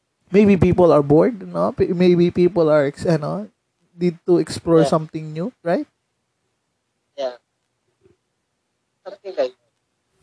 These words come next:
Speaker 1: And for you, the thing from the, you know, from the podcasting, uh, what did you see in the, the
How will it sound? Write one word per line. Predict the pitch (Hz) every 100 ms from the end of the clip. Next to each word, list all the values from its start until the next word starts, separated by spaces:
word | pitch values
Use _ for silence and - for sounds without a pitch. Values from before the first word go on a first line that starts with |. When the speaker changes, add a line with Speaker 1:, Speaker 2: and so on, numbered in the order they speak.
| _ _ 381 _ _ _ _ _ _ _ _ _ _ _ _ _ _ _ _ _
Speaker 1:
And | 262 277 294 277 277 233
for | 269
you, | 254 262 262
the | 226
thing | 226 226 226
from | 220 208 190 175
the, | 180 175 170 165
you | 156
know, | 131 127 _ _ _ _ _ _
from | 214
the | 190 175 151 147
podcasting, | 175 160 170 165 175 170 185
uh, | 185 175
what | 180 170
did | 175 165
you | 175
see | 185 160 147
in | 135 151
the, | 151 147
the | 156 151 143 139 139